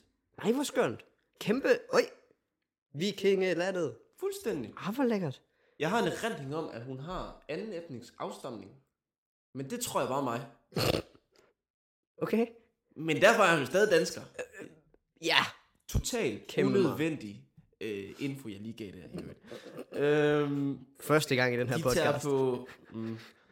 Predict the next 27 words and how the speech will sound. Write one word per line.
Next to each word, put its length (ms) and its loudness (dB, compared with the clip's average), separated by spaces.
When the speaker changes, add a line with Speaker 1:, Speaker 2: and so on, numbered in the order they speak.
Speaker 2:
de 80 -8
tager 380 -2
op 300 -4
og 340 -8
bestiller 340 -10
et, 240 -12
øh, 120 -18
et 100 -20
værelse 300 -6
Speaker 1:
Mhm. 320 -6
Speaker 2:
i 140 -20
Boller. 360 -8
Speaker 1:
Selvfølgelig. 340 -18
Speaker 2:
Går 100 -12
jeg 100 -14
ud 180 -2
fra. 260 -8
Man 100 -14
ser 200 -2
det 80 -4
ikke. 120 -12
Speaker 1:
Man 120 0
kan 120 -4
jo 60 -4
håbe. 360 -4
Speaker 2:
Øhm, 540 -6
Speaker 1:
Åh, 140 -8